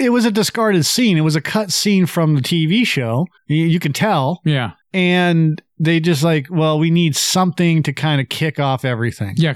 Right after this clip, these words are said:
Speaker 2: the cutscenes that I saw live were way better, um, in the live performance than there was, uh, in this movie when,
Speaker 1: Right.
Speaker 2: you know, especially with those first couple skits, like the one in Washington, D C and the, and the Santa thing. It was, yeah, it was just, mm.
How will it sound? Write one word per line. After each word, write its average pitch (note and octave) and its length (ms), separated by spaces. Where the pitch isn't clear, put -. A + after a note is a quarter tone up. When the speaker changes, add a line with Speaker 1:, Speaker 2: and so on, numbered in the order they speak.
Speaker 2:
the D3+ 140
cutscenes A3+ 580
that F3 200
I D#3 120
saw D3 240
live C3 540
were D#3 220
way C3+ 540
better, A2 440
um, B2+ 320
in C3 140
the A#2+ 60
live A#2+ 240
performance A#2+ 460
than B2 120
there A2+ 120
was, A2+ 380
uh, B2 140
in B2 80
this A#2 180
movie A2+ 300
when, B2 380
Speaker 1:
Right. A#2+ 160
Speaker 2:
you C3 40
know, A2+ 140
especially C#3 320
with C#3 80
those B2 120
first - 300
couple A#2+ 220
skits, A#2 420
like - 160
the C#3 80
one B2+ 140
in A#2+ 100
Washington, A#2+ 400
D A2+ 160
C A#2 400
and A#2 140
the, A2+ 160
and A#2 120
the G#2 40
Santa A2+ 300
thing. A2+ 240
It A#2+ 80
was, A#2+ 320
yeah, A2 240
it C3+ 80
was A#2+ 160
just, - 300
mm. A#2 400